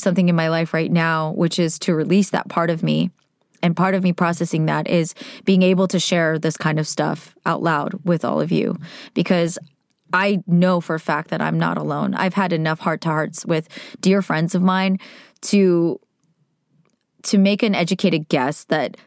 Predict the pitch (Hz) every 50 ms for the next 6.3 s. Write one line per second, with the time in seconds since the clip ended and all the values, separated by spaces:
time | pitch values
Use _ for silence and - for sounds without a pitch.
0 | _ - - 165 156 147 147 175 175 151 151 170 185 208 214 202 196 190 175 170
1 | 160 165 185 185 180 175 170 160 151 151 147 143 147 151 160 160 160 165 156 151
2 | 147 147 147 147 151 190 - - 156 165 170 165 - - - 170 - - 156 156
3 | 156 - - - 160 156 - 185 170 165 160 170 160 - - 185 185 185 180 -
4 | 175 - - 180 170 165 165 165 160 160 - - - - 160 156 160 170 175 180
5 | 160 151 - 165 - 165 160 170 - 147 151 156 156 - 160 156 156 - - -
6 | 156 151 147 160 -